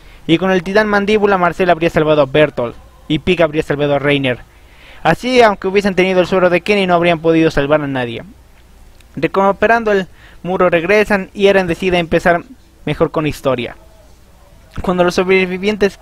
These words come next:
que serían Levi, Mike, Eren, Gabi, Mikasa, Sasha, Connie y Floch, Gabi ve el futuro.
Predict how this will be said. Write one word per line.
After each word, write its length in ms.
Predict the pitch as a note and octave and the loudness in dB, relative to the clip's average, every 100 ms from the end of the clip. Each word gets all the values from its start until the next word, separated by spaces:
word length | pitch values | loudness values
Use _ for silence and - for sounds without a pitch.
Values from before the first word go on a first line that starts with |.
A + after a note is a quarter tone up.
| - | -12
que 140 | A3 | -8
serían 460 | - C#3 C#3 B2+ B2+ | -4 -2 -2 -2 -2
Levi, 360 | C3+ D3 D3+ | 0 0 -2
Mike, 420 | C#3+ C3+ C#3 C#3+ - - - - - - - - - - | -4 -2 -2 -4 -10 -20 -20 -20 -20 -20 -20 -20 -14 -4
Eren, 280 | C#3 D#3 | 0 0
Gabi, 240 | D3 D3 D3 | 2 0 0
Mikasa, 480 | C#3+ - C#3+ D3 C#3 | -4 -2 -2 -2 -6
Sasha, 560 | - D3 C#3+ D3 D#3 C#3 | -4 -2 -2 -2 -6 -6
Connie 400 | - C#3 D3+ D3+ - - - - | -4 -2 -2 -6 -10 -20 -18 -12
y 80 | |
Floch, 380 | C3+ D#3+ F3+ - - - - - - - - - - - - - - - | -4 2 2 0 -8 -20 -20 -20 -20 -20 -20 -20 -20 -20 -20 -20 -20 -10
Gabi 280 | - E3 E3+ | 0 2 2
ve 120 | D3+ | 0
el 100 | D3 | 0
futuro. 440 | C#3 C#3 C#3+ C3+ | -2 -6 -4 -4